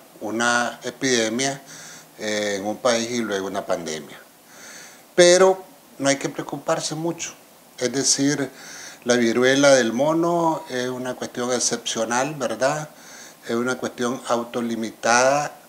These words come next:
eh, que tiene su, sus picos, ¿verdad? Sus picos del cuadro clínico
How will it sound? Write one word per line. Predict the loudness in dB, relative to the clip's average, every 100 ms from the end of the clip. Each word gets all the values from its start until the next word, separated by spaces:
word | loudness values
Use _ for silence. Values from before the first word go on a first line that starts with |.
| -20 -20 -16 -6
eh, | -2 0 0 -2 -6 -12 -18 -16
que | -4 0 2 2 0 -4 -12 -14
tiene | -4 -2 0 -2
su, | -4 -4 -4 -2 -4 -4
sus | -6 -6 -4
picos, | -4 -4 -4 -2
¿verdad? | -2 -2 -2
Sus | -2 -6
picos | -6 -6 -6 -2 -2 -4 -14 -20 -20 -20 -16
del | -4 -2 0
cuadro | 4 6 6 2
clínico | 2 2 2 0 0 0